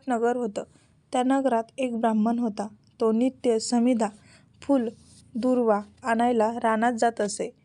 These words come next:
एकदा त्याने पाहिले की तिथं नागकन्या, देवकन्या वसा वसत होत्या. ब्राह्मणानं त्यांना विचारलं,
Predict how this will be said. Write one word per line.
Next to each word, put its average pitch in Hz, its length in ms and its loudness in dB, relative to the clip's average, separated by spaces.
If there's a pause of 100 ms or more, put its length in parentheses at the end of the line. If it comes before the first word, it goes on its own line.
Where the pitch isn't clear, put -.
(380)
एकदा 262 280 -2
त्याने 294 260 -2
पाहिले 247 520 -2
की 233 340 -6
तिथं 226 360 -6
नागकन्या, 226 680 -2
देवकन्या 233 680 -2
वसा 233 360 -2
वसत 262 340 0
होत्या. 196 280 -6 (600)
ब्राह्मणानं 247 720 0 (100)
त्यांना 240 320 -2
विचारलं, 226 540 -2